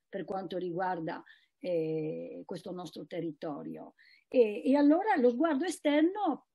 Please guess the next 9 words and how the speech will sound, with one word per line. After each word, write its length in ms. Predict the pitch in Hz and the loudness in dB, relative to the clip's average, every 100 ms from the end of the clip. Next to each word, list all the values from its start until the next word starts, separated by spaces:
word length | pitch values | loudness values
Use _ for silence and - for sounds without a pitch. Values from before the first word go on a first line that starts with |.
| _ | _
personalmente, 920 | 254 240 - 285 339 294 269 285 349 | -2 0 4 4 6 8 8 6 6
mi 120 | 302 247 | 6 6
apposta 520 | 247 277 285 - 220 | 4 0 -2 -2 -2
di 140 | 277 | -2
fronte 760 | 285 240 196 196 - 294 311 _ _ _ _ _ _ - | -2 -4 -4 -8 -2 -2 -2 _ _ _ _ _ _ -2
proprio 380 | 277 285 285 - | 0 4 2 4
in 100 | 254 | 4
maniera, 460 | 240 262 311 285 - _ _ _ - | 6 8 8 6 0 _ _ _ -2
mm, 600 | 226 214 208 190 185 180 | 0 0 -4 -8 -12 -8